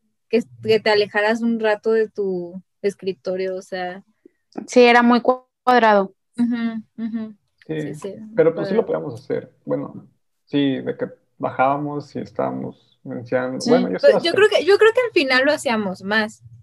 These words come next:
Speaker 1: Pero yo creo que sí, en cierta parte sí se te quedaban viendo así como que,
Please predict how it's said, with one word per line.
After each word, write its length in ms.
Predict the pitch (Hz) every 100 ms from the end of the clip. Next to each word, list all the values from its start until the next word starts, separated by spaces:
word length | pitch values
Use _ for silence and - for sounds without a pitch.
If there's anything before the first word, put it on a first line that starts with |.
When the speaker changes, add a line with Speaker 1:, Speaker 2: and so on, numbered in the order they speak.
| _ _ _ _ _ _ _
Speaker 1:
Pero 280 | 240 240 233
yo 140 | 240
creo 140 | 247 269
que 200 | 349 262
sí, 140 | 233 247
en 260 | 226 247
cierta 340 | 262 247 302 294
parte 320 | - 269 311
sí 160 | 277 240
se 100 | 285
te 120 | 320
quedaban 380 | 226 214 226 254
viendo 260 | 233 208
así 160 | 226 220
como 320 | - 233 226
que, 480 | - - - - _